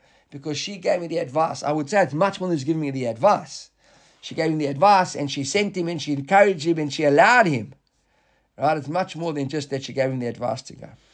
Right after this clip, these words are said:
And Yashma Kal B'Savua. Okay, so now this is, I've got my same question over here, by the way. Did Kal B'Savua know this was Rabbi Yos-, Rabbi Akiva, his son-in-law? Or is this Rabbi Akiva just, 'cause I've seen two versions, I think when we learned Ketubot.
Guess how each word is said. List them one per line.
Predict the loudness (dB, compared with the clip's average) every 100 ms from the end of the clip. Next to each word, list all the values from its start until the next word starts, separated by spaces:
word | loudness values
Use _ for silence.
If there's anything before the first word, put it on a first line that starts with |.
| _ _ _ -20 -20 -20 _
And | 2
Yashma | 4 4 2 6 6 6
Kal | 6 6
B'Savua. | 6 2 2 4 4 4 -2 _ _ _ _ _ _ _ _ _ _ _ _ _ _ -8
Okay, | 2 2
so | 4 4
now | 6 6
this | 6 2
is, | 4
I've | 4
got | 4 0 0
my | 2 2
same | 4 2
question | 2 -2 -2 0
over | 0 2
here, | 4 4
by | 4 0
the | 0
way. | -2 -4 -6 -16 _ _ _ _
Did | -10
Kal | 2 6 6
B'Savua | 4 2 2 6 6
know | 8 6 6
this | 4 -4
was | 0
Rabbi | 0 0
Yos-, | -2 -2 -2 -4
Rabbi | -4 -2 -4
Akiva, | -4 -4 -4
his | -4 -4
son-in-law? | 2 2 2 0 0 0 -2 _ _ _ _ _
Or | -4 -2
is | 0
this | 2
Rabbi | 2 4
Akiva | 2 2 0 0
just, | -2 0
'cause | 0
I've | 0
seen | 0 -2 -2
two | -2 0
versions, | 2 2 2 4
I |
think | 4 2
when | -4 0
we |
learned | 0 0 -2
Ketubot. | -6 -2 -2 -4